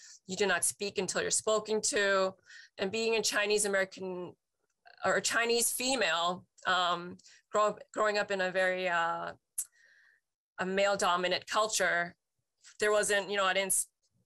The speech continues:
really get to express my mind growing up or say much, um, or anything like that. Uh, my dad always had the final say. So, but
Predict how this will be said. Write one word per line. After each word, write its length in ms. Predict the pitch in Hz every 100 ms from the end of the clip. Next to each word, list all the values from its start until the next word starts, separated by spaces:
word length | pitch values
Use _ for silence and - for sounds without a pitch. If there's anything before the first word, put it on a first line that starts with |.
| _
really 260 | 196 220 220
get 100 | 214
to 80 | 208
express 320 | - 190 185
my 80 | 165
mind 400 | 180 220 226 226
growing 280 | 220 220 208
up 200 | 208 202
or 100 | 185
say 280 | - 185
much, 480 | 175 175 196 - - -
um, 580 | 180 180 170 165 165 165 - _ _ -
or 160 | 185
anything 260 | 180 185 180
like 200 | 170 175
that. 360 | 196 175 160 165 _ -
Uh, 200 | 175 175
my 140 | 175
dad 280 | 170 170 170
always 280 | 170 165 170
had 160 | 170
the 60 | 175
final 340 | - 156 156
say. 480 | - 185 165 156 170 - _ - - - - - - -
So, 220 | - 254
but 180 | 196